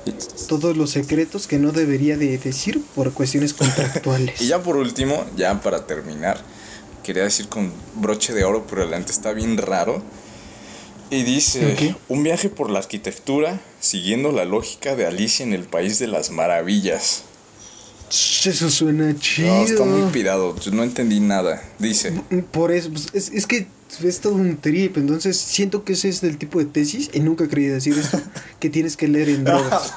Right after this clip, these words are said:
Speaker 1: <laughs> Bueno, es que sí, más con el, más como en el, con el diálogo arquitectónico,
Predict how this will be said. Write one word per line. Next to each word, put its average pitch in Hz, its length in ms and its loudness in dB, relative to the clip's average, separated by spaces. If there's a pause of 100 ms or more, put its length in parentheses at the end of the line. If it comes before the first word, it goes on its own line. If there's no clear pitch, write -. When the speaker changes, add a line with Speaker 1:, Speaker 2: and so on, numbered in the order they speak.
(200)
Speaker 1:
<laughs> 185 280 -2
Bueno, 185 300 2 (680)
es 160 140 0
que 233 120 2
sí, 220 180 2
más 214 220 2
con 247 180 0
el, 104 360 0
más 156 240 0
como 190 280 0
en 110 120 2
el, 95 280 0 (200)
con 131 260 0
el 110 160 2
diálogo 147 540 2
arquitectónico, 147 1040 -4